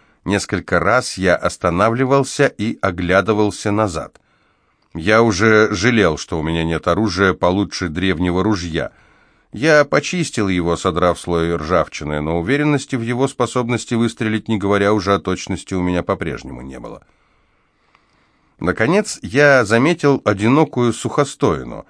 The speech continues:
Она торчала выше по склону и была несколько крупнее, чем мне бы хотелось, но я решил,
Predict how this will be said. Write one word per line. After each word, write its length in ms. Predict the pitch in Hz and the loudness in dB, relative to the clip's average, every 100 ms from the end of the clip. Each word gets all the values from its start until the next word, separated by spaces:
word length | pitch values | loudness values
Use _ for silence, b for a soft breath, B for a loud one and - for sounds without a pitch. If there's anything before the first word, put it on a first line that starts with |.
| b b b - | b b b -4
Она 260 | 90 104 | 0 2
торчала 680 | - 101 - 110 95 90 87 | 2 0 0 2 4 6 4
выше 500 | 85 98 139 - 90 | 0 0 0 0 -2
по 160 | 85 90 | 2 0
склону 580 | - 120 156 127 85 b b b - | 0 -2 0 2 0 b b b -8
и 220 | 92 95 | -4 -2
была 320 | 82 117 131 | 0 2 4
несколько 520 | 117 120 - 110 113 | 4 0 0 -2 -2
крупнее, 600 | 101 113 110 117 139 123 | 0 0 0 2 2 2
чем 380 | 90 - 101 98 | 0 0 2 2
мне 140 | 104 101 | 2 2
бы 120 | 95 | 0
хотелось, 560 | 110 98 175 151 - | -2 -2 0 0 0
но 160 | 104 101 | 0 2
я 220 | 98 113 | 2 0
решил, 440 | 123 - 127 110 | 0 0 0 0